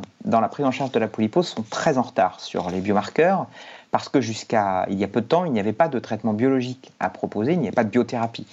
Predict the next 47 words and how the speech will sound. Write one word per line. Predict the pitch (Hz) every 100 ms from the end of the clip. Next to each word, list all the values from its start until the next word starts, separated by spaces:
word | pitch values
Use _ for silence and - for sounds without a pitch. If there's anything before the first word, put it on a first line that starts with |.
| - - -
Et | 107
donc, | 147 165
le, | 123 110
le, | 107 101
les | 98 101
recherches | 104 117 - 151 - - 101 98 - _ _ -
avaient | 110
lieu. | 123 196 233 196
On | 107 98
a, | 95 95
euh, | 95 95
beaucoup, | 104 127 - 139 107
euh, |
discuté | 95 110 113 147
de | 113
la |
physiopathologie | - 107 107 101 107 101 101
de |
la | 95
polypose | - 120 127 202
pour | 202 104
mettre | 98 -
en | 101
évidence | 95 104 123 143 -
que | -
la | 104 -
polypose | - 98 101 131 113 - - - -
est | 107 -
une | 104
maladie | 101 101 117
inflammatoire | 107 104 104 98 - 110
de | 104
type | 98 - 101
deux | 107 151
dans | 127
quatre-vingts | 101 104 - 95
pour | 101 -
cent | 95
des | 104
cas, | 151 165
avec, | 156 104 98 107
euh, | 98
finalement | - - - - 104 117 131
les, | 98 90 - - - - -
les | 107
mêmes, | 107 147 156
euh, | 104 95